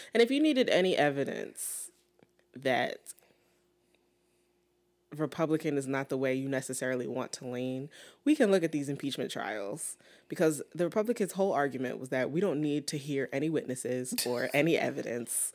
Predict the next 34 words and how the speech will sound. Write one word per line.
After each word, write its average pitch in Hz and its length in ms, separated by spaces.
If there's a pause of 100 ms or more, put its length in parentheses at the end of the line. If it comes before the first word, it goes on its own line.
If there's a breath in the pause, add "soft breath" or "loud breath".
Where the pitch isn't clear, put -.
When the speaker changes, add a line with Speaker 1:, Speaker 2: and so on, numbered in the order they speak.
(280 loud breath)
Speaker 1:
because 135 440
we 151 200
already 139 360
know 135 200
what 127 200
happened. - 600 (260)
<laughs> - 520 (420 loud breath)
Speaker 2:
Like, 196 180
what 196 220
is 247 100
his 233 160
name? 208 300
Homeboy, 185 720 (720 soft breath)
um, 160 500 (160)
L-, 160 260
Lamar 147 380
Alexander, 165 580
I 175 60
think 180 160
is 175 80
what 180 60
his 175 100
name 175 140
was, 170 120
whatever. 160 460 (320 loud breath)
He 240 480 (180)
s-, - 240
essentially 180 460
said, 175 480 (320)
what 139 140
he 190 80
essentially 175 340
said 156 320
was 110 520